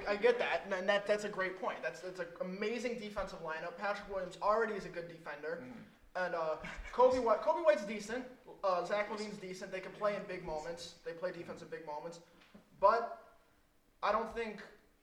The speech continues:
Speaker 1: I think the, where Lowry's biggest value is, is the spacing he provides. Wendell is shooting below e-, uh, league average from anywhere outside of the paint, and Lowry, Lowry's a sniper, as we all know. So I think that,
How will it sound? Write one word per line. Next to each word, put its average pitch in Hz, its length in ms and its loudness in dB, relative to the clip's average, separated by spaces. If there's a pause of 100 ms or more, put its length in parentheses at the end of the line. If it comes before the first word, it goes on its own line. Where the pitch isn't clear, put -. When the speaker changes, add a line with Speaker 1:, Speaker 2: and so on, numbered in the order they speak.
(120)
Speaker 1:
I 214 120 2
think 226 300 -2
the, 220 60 -4 (300)
where 214 220 2
Lowry's 196 340 2
biggest 185 280 -4
value 185 380 0
is, - 100 -6 (140)
is 185 120 -12
the 175 100 -8 (100)
spacing 185 500 -6
he 175 80 -12
provides. 160 580 -8 (340)
Wendell 233 580 2
is 190 340 -4
shooting 196 360 -6
below 185 420 6 (100)
e-, - 300 -14 (180)
uh, 170 160 2
league 180 220 -6
average 180 340 -2
from 180 160 -10
anywhere 180 320 -2
outside 180 360 0
of 165 80 -6
the - 60 -10
paint, 208 400 -8 (580)
and 175 160 -4
Lowry, 196 380 6 (100)
Lowry's 202 260 2
a - 80 -8
sniper, 160 420 -6
as - 160 -10
we 170 80 -6
all 170 240 -2
know. - 120 -8 (720)
So - 520 2 (240)
I 208 120 6
think 233 320 -2
that, 190 360 2